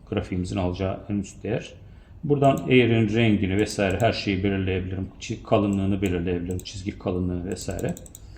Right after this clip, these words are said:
Bunlar siz yapabilirsiniz. Artık bunu yüklediğimde ilgili değerleri burada, e, anlık grafik olarak görmem gerekir. Yüklüyorum H M I cihazıma. Birlikte bakalım.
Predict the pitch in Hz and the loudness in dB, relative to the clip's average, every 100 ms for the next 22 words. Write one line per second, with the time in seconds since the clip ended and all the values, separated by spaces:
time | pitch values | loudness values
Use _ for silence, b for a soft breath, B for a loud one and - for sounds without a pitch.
0 | B - - 95 92 - 95 95 90 90 | B -10 -4 -2 -2 -6 -6 -6 -4 -6
1 | 87 87 - 190 - - B B B - | -6 -8 -6 -6 -6 -16 B B B 4
2 | 160 - - 156 160 165 - 127 107 98 | 4 4 -2 4 4 4 2 2 4 2
3 | 98 104 - B B B - 139 147 143 | 2 0 -2 B B B 0 4 4 4
4 | 143 135 151 139 110 107 156 123 107 185 | 0 4 6 6 6 4 2 2 4 2
5 | 214 - 117 - 127 127 135 - 107 - | 2 0 0 4 6 6 6 2 -2 -2
6 | - 95 180 - - - - 123 120 113 | -4 0 0 -2 -12 -18 0 6 6 6
7 | 117 113 87 87 - 202 - B B B | 4 4 2 0 -2 -4 -8 B B B
8 | - - 196 - 117 95 95 92 - 92 | -4 4 4 4 2 4 4 2 2 0
9 | 87 87 87 90 160 202 - - - - | 0 0 -2 2 2 0 -6 -20 -20 -20
10 | - - - - b b b b b b | -20 -20 -20 -20 b b b b b b
11 | b b - 147 98 - 98 101 - - | b b -2 2 2 0 -2 -2 -2 -2
12 | 170 | -4